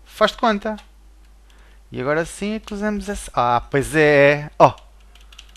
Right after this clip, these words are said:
Tem nada a ver, olha lá. Aberto. O que é que há aqui para mim? Nada.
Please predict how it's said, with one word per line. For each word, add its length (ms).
Tem 200
nada 480
a 40
ver, 500
olha 140
lá. 260
Aberto. 720
O 40
que 80
é 20
que 100
há 20
aqui 140
para 180
mim? 280
Nada. 540